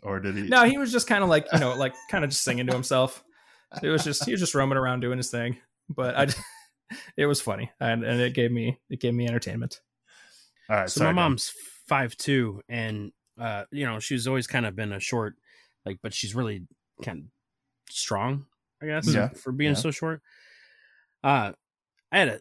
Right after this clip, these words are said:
Speaker 3: a, a t-shirt in high school that she bought me, actually. Um, well, I pointed out to her and she thought it was great, and so she bought it for me.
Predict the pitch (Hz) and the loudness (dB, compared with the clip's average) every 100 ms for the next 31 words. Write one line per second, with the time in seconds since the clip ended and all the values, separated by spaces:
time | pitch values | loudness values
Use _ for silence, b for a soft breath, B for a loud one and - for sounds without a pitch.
0 | - 160 - - 139 - 120 123 - 208 | -10 -12 -10 -8 -12 -8 -6 -4 -2 0
1 | - 127 117 156 - 135 113 - 170 139 | 2 0 0 0 0 -2 -2 -2 0 2
2 | 147 110 98 - - 110 - 107 98 - | 0 -2 -8 -14 -12 -12 -8 -8 -8 -10
3 | 107 104 104 120 120 110 - 165 139 127 | -8 -6 -8 -4 -2 -2 -2 0 2 2
4 | 127 - 104 104 - 120 107 98 - 113 | 2 -2 -6 -6 -6 -6 -6 -8 -8 -6
5 | 107 104 110 - 95 113 113 - 104 101 | -6 -8 -10 -8 -4 -4 -4 -6 -8 -8